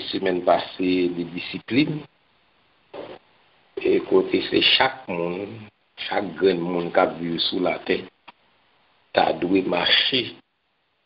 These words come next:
Nan disiplin. Paske nou te di w s on, s on konba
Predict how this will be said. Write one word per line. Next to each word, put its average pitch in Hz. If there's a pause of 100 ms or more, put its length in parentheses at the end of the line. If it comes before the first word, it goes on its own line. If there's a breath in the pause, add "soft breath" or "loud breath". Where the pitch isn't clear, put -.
(260)
Nan 87
disiplin. 92
Paske -
nou 90
te 90
di 92
w 95
s -
on, 90
s 82
on 90 (240)
konba 98